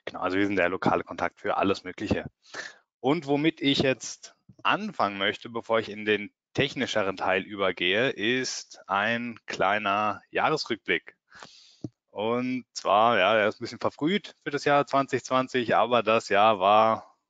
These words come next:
ja, oder ist bestimmt ein Jahr, was lange in Erinnerung bleiben wird.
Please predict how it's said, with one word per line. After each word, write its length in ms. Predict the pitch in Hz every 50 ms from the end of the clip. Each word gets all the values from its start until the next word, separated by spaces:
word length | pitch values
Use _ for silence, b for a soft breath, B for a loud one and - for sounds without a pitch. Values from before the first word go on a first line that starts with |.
| _ _ _ _
ja, 240 | - 95 104 117 123 110
oder 180 | 98 98 110
ist 220 | 113 - - - _
bestimmt 340 | - - - 131 123 - 113
ein 40 |
Jahr, 180 | 104 101 107 110
was 180 | 110 104 - B B B B B B B B B B _ _
lange 400 | - 107 104 113 131 139 127 101
in 160 | - 120 123
Erinnerung 600 | 117 113 110 117 131 147 156 135 117 120 120 110
bleiben 340 | 101 101 104 113 117 120 107
wird. 480 | 107 120 127 135 139 - - - -